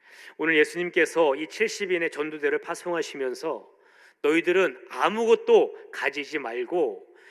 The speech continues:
그렇게 동네로 나아가라"고 분명하게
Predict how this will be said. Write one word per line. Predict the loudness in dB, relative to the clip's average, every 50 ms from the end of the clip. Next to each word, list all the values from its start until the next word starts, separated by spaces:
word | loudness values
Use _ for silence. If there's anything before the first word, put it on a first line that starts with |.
| -16 -4
그렇게 | 2 4 4 6 6 6 4 4 4
동네로 | -4 -2 -2 -2 0 0 0 2 0 0
나아가라"고 | -2 -4 -2 0 0 0 0 0 -4 -4 -4 -2 -2 -2 -2 -2 -6 -14 -20 -14
분명하게 | -10 -4 0 0 2 2 0 -2 0 0 0 0 0